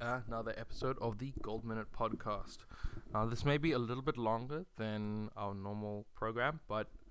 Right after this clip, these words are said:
bear with me, 'cause this is some, some super, super cool information. Um, we're just gonna break down, I kind of, uh,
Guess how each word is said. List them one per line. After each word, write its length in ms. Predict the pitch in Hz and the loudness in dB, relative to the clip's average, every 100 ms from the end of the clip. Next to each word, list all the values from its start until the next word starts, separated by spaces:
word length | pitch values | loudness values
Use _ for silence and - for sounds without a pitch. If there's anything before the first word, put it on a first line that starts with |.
| - - - - | -18 -18 -18 -6
bear 160 | 107 95 | -4 -4
with 180 | 92 - | -8 -10
me, 160 | 92 - - - | -10 -12 -18 -10
'cause 240 | 101 95 | -8 -8
this 160 | 98 - | -10 -10
is 100 | 95 | -12
some, 460 | - 95 92 113 - - | -10 -10 -12 -14 -16 -14
some 220 | - 101 | -12 -12
super, 480 | - 113 - 101 101 - | -10 -10 -8 -8 -8 -14
super 360 | - - 120 117 | -10 -8 -6 -6
cool 240 | - 107 | -4 -4
information. 580 | 98 107 107 113 139 139 - - - - - - - - - | -6 -4 -4 -4 -6 -8 -10 -12 -10 -10 -10 -10 -10 -12 2
Um, 320 | 120 123 123 | 6 8 8
we're 80 | 135 | 4
just 100 | - | 4
gonna 140 | 202 180 | 4 8
break 260 | 170 - | 6 8
down, 480 | 143 139 139 139 139 - - - - - - - - | 10 12 12 10 4 -2 -8 -16 -18 -20 -20 -12 -6
I 20 | |
kind 240 | - 160 | 2 4
of, 220 | 160 143 - | 4 0 -10
uh, 540 | - - - - | -16 -18 -18 -16